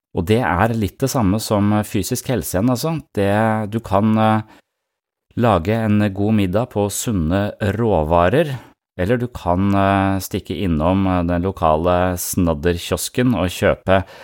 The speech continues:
en eller annen form for junkfood. Og litt på samme måte tror jeg det er med, med psykologi. Altså, du kan sette deg ned i sofaen og se en hjernedød film på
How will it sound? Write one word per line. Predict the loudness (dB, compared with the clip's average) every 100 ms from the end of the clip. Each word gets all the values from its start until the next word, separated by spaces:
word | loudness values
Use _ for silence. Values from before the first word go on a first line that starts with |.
| -20 -20 -18 -8
en | -2 2
eller | 2
annen | 2
form | 0 -2
for | -2
junkfood. | -2 -2 -2 -4 -14 -8 0 0 -2 -10 _ _ _ _ _
Og | -10 -10 _ -4
litt | -4 -2
på | -2
samme | 2 2
måte | 2 0 -4
tror | -4
jeg | 0
det | 0
er | 0
med, | 2 2 2 0
med | -2
psykologi. | -4 -4 -4 -4 -2 -2
Altså, | -2 -4
du | -4
kan | -2 -2
sette | -2 0 2
deg | 2
ned | 2
i | -2
sofaen | -4 0 2 2
og | -2
se | -2
en | -2
hjernedød | -2 -2 -2 -2 -4 -6 -4 -2 0 -2
film | -4 -2 0 -2 -6 -20 -20 -20 -4
på | 2